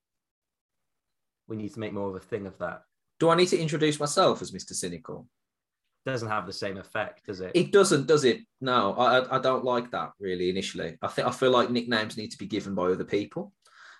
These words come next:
Speaker 2: and never repeated yourself. I mean, like, I just feel that that's the way forward with that. Like, it just needs to stick externally.
Speaker 1: Yeah.
Speaker 2: You know what I mean? Hmm. Okay.
Speaker 1: It's
Speaker 2: Well, we'll
Speaker 1: okay.
Speaker 2: figure,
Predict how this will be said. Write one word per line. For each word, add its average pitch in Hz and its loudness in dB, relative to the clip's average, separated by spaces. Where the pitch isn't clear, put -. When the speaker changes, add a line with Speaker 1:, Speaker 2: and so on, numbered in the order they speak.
Speaker 2:
and 98 0
never 104 -2
repeated 98 -2
yourself. 90 0
I 107 -6
mean, 98 -2
like, 92 0
I 95 -6
just - -10
feel 95 -4
that 87 -6
that's - -8
the 101 -8
way 87 -4
forward 90 -8
with 80 -10
that. 82 -6
Like, 92 -10
it - -14
just - -16
needs 92 -10
to - -12
stick - -8
externally. 101 -4
Speaker 1:
Yeah. 90 -10
Speaker 2:
You 117 -6
know - -
what 110 -6
I - -6
mean? 123 -2
Hmm. 113 -6
Okay. 90 -6
Speaker 1:
It's 101 -2
Speaker 2:
Well, 127 4
we'll 156 4
Speaker 1:
okay. 165 -4
Speaker 2:
figure, 170 4